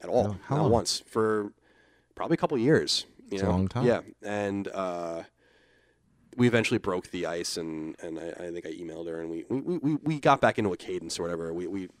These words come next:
Speaker 1: we communicate, which is nice. <laughs>
Speaker 2: Was
Speaker 1: Uh,
Speaker 2: that before or after you stopped talking on the phone? I'm just curious.
Speaker 1: That was bef-, that was, we stopped, I stopped talking on the phone to everyone. Everyone stopped talking on the phone, except for, like, my parents. Like, I didn't, you know, no one was calling each other anymore.
Speaker 2: Mm-hmm.
Speaker 1: That's just the nature of, like,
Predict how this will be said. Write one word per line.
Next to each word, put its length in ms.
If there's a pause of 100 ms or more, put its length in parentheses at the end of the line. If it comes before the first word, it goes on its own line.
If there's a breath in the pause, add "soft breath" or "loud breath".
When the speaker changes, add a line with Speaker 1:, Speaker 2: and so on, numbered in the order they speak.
Speaker 1:
we 320
communicate, 500
which 120
is 100
nice. 360 (180)
<laughs> 200
Speaker 2:
Was 540
Speaker 1:
Uh, 180
Speaker 2:
that 180
before 460
or 40
after 300
you 100
stopped 280
talking 240
on 80
the 80
phone? 240 (260)
I'm 60
just 220
curious. 240
Speaker 1:
That 140
was 180
bef-, 400
that 120
was, 180
we 180
stopped, 320
I 80
stopped 220
talking 120
on 60
the 60
phone 100
to 60
everyone. 260
Everyone 260
stopped 220
talking 180
on 60
the 60
phone, 140
except 200
for, 60
like, 120
my 120
parents. 600
Like, 180
I 120
didn't, 320
you 60
know, 60
no 120
one 100
was 120
calling 280
each 100
other 140
anymore. 300 (260 loud breath)
Speaker 2:
Mm-hmm. 220 (360 loud breath)
Speaker 1:
That's 200
just 160
the 80
nature 260
of, 60
like, 200